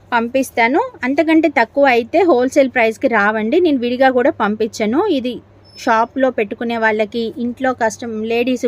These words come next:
బిజినెస్ కొత్తగా స్టార్ట్ చేసే వాళ్ళకి యూజ్ అవుతుందనే ఈ వీడియోస్ చేస్తున్నాను. ఫైవ్ థౌజండ్ బిల్ వరకు అయితేనే నేను ఐటమ్ అనేది పంపిస్తాను.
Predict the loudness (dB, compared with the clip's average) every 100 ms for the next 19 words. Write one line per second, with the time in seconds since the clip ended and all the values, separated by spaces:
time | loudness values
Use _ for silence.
0 | 0 0 -2 -4 -4 -4 -2 -4 -4 -2
1 | -2 -2 -4 -2 0 0 -2 -4 -4 -2
2 | -2 -2 -4 -2 -2 -4 -8 -20 _ _
3 | -6 -2 0 2 2 2 2 2 0 0
4 | 0 2 0 -2 _ -20 -8 0 0 2
5 | 2 4 6 6 4 4 2 2 -2 -2
6 | 0 0 2 4 4 2 0 -2 -2 0
7 | 0 0 0 0 -2 -2 -2 0